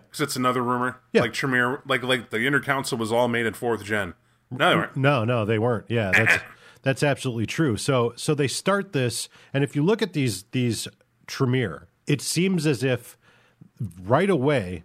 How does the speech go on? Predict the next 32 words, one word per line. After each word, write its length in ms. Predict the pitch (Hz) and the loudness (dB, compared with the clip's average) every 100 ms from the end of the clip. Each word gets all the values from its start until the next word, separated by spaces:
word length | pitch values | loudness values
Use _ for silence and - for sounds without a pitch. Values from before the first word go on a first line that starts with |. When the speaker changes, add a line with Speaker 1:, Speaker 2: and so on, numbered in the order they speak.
| - | -10
Speaker 2:
they 320 | 107 101 170 | 0 2 4
understand 800 | 175 117 110 - 110 104 98 - 92 | 2 0 -2 -2 -2 0 -2 -6 -2
that 320 | 123 117 - | 0 0 -6
their 360 | 110 101 135 | -6 -2 -2
human 420 | 127 - 160 175 147 | -2 -2 0 2 2
morality 680 | 127 113 107 135 151 165 - _ _ - | 0 0 0 -2 -2 -4 -6 _ _ -2
has 260 | 135 139 | -2 0
to 100 | - | -2
be 120 | 127 104 | -2 -2
stripped 500 | - - - 131 131 | -4 -4 -4 -2 -2
away 400 | 107 107 78 - _ _ _ - | -2 -4 -6 -14 _ _ _ -6
before 600 | 120 - 117 117 110 110 | -6 -4 -2 0 -2 -4
they 140 | 107 131 | -4 -2
can 180 | 139 | -2
really 320 | 107 120 143 117 | 0 2 2 2
function 460 | - 135 120 113 | 0 -2 -2 -4
and 100 | 98 | -2
operate. 460 | 107 104 90 80 - - - - | -2 -2 -6 -8 -12 -20 -20 -8
So 360 | - 185 185 180 | 0 2 2 0
they're 220 | 165 254 | 0 2
even 300 | 233 160 117 | 2 2 2
worse 280 | 127 123 - | 0 0 -2
than, 180 | 123 | -2
like, 380 | 104 95 90 - - | -2 -2 -6 -10 -4
you 120 | 143 | -2
know, 80 | 117 | -2
your, 260 | 107 123 - | -2 -4 -6
your 160 | 127 117 | -4 -4
standard 840 | - - 165 160 147 143 131 104 - - - _ _ - | -4 -2 0 0 0 -2 -2 -6 -14 -18 -20 _ _ 0
vampires 680 | 165 160 - 135 127 123 110 | 0 0 -2 -2 0 0 0
on 140 | 113 | -4
Humanity. 580 | 101 123 175 180 117 110 | -4 -2 0 0 0 -4